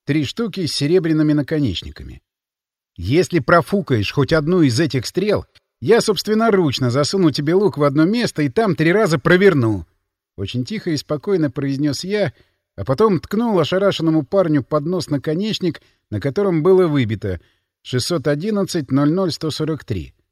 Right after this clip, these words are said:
"Знаешь, что это?" "Цифры какие-то!" — захлопал глазами Витрицкий. "Это инвентарный номер", — объяснил я и сунул стрелу обратно в рюкзак.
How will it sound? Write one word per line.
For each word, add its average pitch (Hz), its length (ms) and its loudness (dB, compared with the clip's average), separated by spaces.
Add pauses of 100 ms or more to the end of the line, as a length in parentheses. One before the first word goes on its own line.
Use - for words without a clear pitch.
(260)
"Знаешь, 196 380 4
что - 180 4
это?" 104 380 2 (520)
"Цифры 196 460 4
какие-то!" — 175 720 4 (320)
захлопал 139 500 -6
глазами 135 460 -2
Витрицкий. 113 580 -8 (500)
"Это 147 340 2
инвентарный 147 920 2
номер", — 131 460 2 (420)
объяснил 107 520 -4
я 214 180 0
и 151 40 0
сунул 190 360 0
стрелу 170 340 -4
обратно 143 420 -2
в 131 40 -4
рюкзак. 117 500 -6